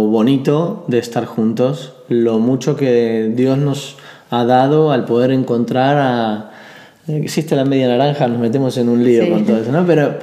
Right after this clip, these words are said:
Speaker 1: a poder encontrarnos uno al otro,
Speaker 2: Sí.
Speaker 1: ¿no? Y habernos podido casar y formarnos familia, eh, y todo lo bueno que ha venido en la vida, porque la vida no solo es sufrimiento, hay momentos de
Speaker 2: Sí.
Speaker 1: sufrimiento y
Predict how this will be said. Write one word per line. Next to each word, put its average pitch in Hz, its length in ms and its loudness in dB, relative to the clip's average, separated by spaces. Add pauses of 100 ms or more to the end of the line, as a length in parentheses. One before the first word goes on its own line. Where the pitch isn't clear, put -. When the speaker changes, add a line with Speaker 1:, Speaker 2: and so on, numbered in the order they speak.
Speaker 1:
a 143 160 0
poder 160 200 4
encontrarnos 156 580 2
uno 139 160 -2
al 113 100 0
otro, 107 280 -2
Speaker 2:
Sí. 98 100 0
Speaker 1:
¿no? 143 340 2
Y 120 160 0
habernos 127 380 0
podido 127 320 0
casar 139 680 2
y 123 100 2
formarnos 123 480 -2
familia, 139 960 0 (500)
eh, 123 260 2
y 113 180 0
todo 156 200 4
lo 139 120 4
bueno 143 360 2
que 139 80 -2
ha 135 80 2
venido 135 520 2
en 117 80 2
la 110 140 2
vida, 147 540 2
porque 120 300 -2
la 113 100 2
vida 170 200 4
no 139 120 0
solo 165 300 2
es 127 100 -4
sufrimiento, 123 840 -2
hay 202 200 2
momentos 151 600 0
de 127 160 0
Speaker 2:
Sí. - 60 -8
Speaker 1:
sufrimiento 135 920 0
y 120 280 -2